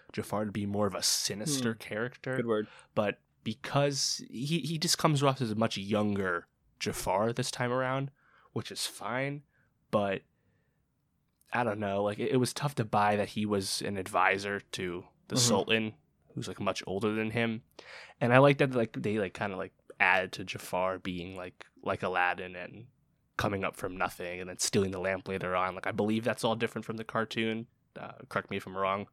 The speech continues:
Speaker 1: but he just wasn't quite as menacing as I wanted him to be,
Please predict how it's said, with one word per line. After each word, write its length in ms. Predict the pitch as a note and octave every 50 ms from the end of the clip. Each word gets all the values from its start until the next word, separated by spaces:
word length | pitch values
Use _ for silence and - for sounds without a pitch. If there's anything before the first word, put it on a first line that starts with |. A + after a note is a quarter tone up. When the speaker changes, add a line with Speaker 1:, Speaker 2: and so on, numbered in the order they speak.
| _ _ _ -
Speaker 1:
but 240 | - G2+ F2+ - _ _ _ _ _ _ _ _ _ _ _ _ _ _ _ _ _ _ _ _ _ _ _ _ _ _ _ _
he 180 | - - B2 B2+
just 300 | C#3+ C#3 - - - -
wasn't 340 | D3+ D3 C#3 C3 A#2+ A#2
quite 480 | - - - - - B2+ B2 A#2 A2+ A2
as 180 | G#2 G2+ - -
menacing 380 | G2+ G2+ G2+ F#2+ - - G2+
as 80 | G2+ G2
I 60 | F#2+
wanted 380 | F#2 F2+ F2+ F#2 F#2 F#2+ G2+ G#2+
him 160 | A2 A#2+ A#2+
to 140 | A2+ - B2
be, 320 | A#2+ B2+ A#2+ A#2+ B2 -